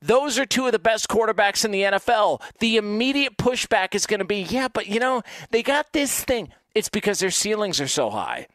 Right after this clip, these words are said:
and their expectations are different than everybody else 'cause they look different than everybody else. So whoever loses this game, Josh Allen or Lamar Jackson, they gotta walk around with that "yeah, but" tag for another year.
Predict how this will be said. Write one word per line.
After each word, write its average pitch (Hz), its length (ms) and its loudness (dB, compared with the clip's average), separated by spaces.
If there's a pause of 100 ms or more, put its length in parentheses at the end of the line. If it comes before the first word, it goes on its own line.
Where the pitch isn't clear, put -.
(120)
and 202 120 0
their 208 140 2
expectations 196 800 -2
are 180 80 0
different 202 320 -4
than 180 100 0
everybody 151 380 0
else 165 260 0 (180)
'cause 254 180 -2
they 277 140 0
look 233 340 0
different 180 340 0
than 156 100 2
everybody 123 480 -2
else. - 400 -4 (1160)
So 240 180 2
whoever 214 540 2
loses 226 600 -2
this 202 240 0
game, 131 480 -2 (120)
Josh 180 500 0
Allen 196 380 2
or 160 200 2
Lamar 151 360 2
Jackson, 180 640 0 (200)
they 160 280 0
gotta 214 220 2
walk 185 300 2
around 175 300 2
with 160 140 -2
that 135 240 0
"yeah, 143 320 2
but" 165 260 0
tag 190 440 0
for 165 180 0
another 139 380 0
year. 120 460 -4